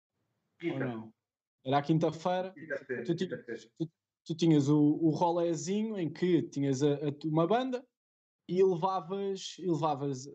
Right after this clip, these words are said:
Speaker 2: vários artistas para, para irem, eh, cantar contigo. Queres, queres nos explicar, eh, como é que funcionava o rolezinho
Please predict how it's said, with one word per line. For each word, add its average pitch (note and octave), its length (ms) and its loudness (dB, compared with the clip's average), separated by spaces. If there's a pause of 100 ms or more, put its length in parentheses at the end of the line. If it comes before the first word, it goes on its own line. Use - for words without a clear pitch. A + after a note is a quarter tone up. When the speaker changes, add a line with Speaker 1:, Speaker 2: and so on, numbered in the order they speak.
(160)
Speaker 2:
vários D#3 360 0
artistas G3+ 800 0 (440)
para, F#3 360 0
para F#3+ 280 0
irem, F#3+ 340 4 (100)
eh, E3+ 180 -10
cantar F#3 340 0
contigo. G#3 380 -4
Queres, F3 240 0
queres F#3 340 -6
nos F3+ 180 -6
explicar, D#3+ 840 0 (460)
eh, D3 180 2
como E3+ 180 0
é F3 80 2
que E3+ 80 -2
funcionava D#3 680 0
o D3 40 0
rolezinho D#3 960 0